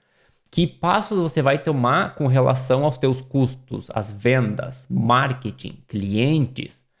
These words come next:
Você vai ter uma estratégia agressiva, conservadora, uma mistura entre ambas, dependendo do mês em questão. Então é,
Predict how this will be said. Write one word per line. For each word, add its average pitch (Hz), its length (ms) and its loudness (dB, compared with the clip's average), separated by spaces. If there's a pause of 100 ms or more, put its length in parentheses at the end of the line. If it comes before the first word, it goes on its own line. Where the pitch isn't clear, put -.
(260)
Você 127 100 2
vai 120 140 6
ter 135 120 0
uma 127 140 2
estratégia 113 560 2
agressiva, 175 880 0
conservadora, 156 1200 0 (320)
uma 117 220 4
mistura 131 460 2
entre 104 280 0
ambas, 147 380 4
dependendo 117 400 0
do 110 120 -2
mês 107 240 2
em 123 60 0
questão. 170 680 0 (440)
Então 120 460 2
é, 147 300 0